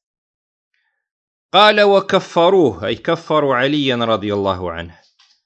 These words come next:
"واحتجوا بقوله أيضا سبحانه وتعالى: 'ومن لم يحكم بما أنزل الله فأولئك هم الكافرون'".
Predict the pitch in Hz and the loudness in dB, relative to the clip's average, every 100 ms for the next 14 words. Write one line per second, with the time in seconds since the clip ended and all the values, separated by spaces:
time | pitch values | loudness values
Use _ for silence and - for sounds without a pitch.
0 | _ _ _ _ _ _ - 156 160 - | _ _ _ _ _ _ -2 0 0 0
1 | 214 196 165 180 160 151 151 170 175 151 | 0 0 0 0 0 -2 -2 0 0 0
2 | 135 123 127 123 131 120 113 123 127 64 | 0 -2 -2 -2 -2 0 0 -2 -4 -10
3 | 60 - _ - 101 - 127 123 110 107 | -16 -20 _ -12 -10 -6 -4 -2 -2 -2
4 | 101 113 104 104 101 117 151 269 294 _ | -4 -4 -2 -2 -2 -2 -2 -4 -14 _
5 | - 139 180 170 160 147 147 - - 151 | -6 -2 -2 -2 -2 -2 -2 -4 -6 -6
6 | 139 135 151 139 117 139 127 123 117 120 | -4 -4 -2 -2 -2 -4 -2 -2 -2 -2
7 | 110 120 135 160 196 - 247 139 123 143 | -2 0 0 0 -4 -12 -6 -4 -2 -2
8 | 135 170 170 165 165 151 151 202 160 - | -2 0 0 -2 -2 -2 -2 -4 -6 -4
9 | 120 107 110 101 92 87 | -4 -4 -6 -6 -8 -12